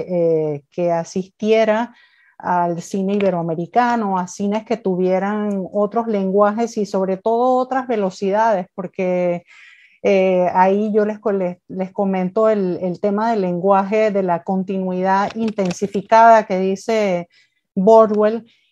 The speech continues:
que es esta cuestión del cine con planos de dos segundos, y entonces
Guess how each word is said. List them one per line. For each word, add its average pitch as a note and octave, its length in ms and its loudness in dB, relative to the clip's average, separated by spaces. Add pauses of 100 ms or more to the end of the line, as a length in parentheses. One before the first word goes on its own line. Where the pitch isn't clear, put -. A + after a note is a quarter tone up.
que G#3 380 0
es A3+ 160 -6
esta A#3 400 0
cuestión G3+ 460 -4
del A3 280 -2
cine A3+ 480 -4
con G3+ 200 0
planos G#3+ 500 -2
de G#3+ 120 -2
dos G3 240 0
segundos, A#3 840 -2
y G#3 120 -4
entonces G3 460 -6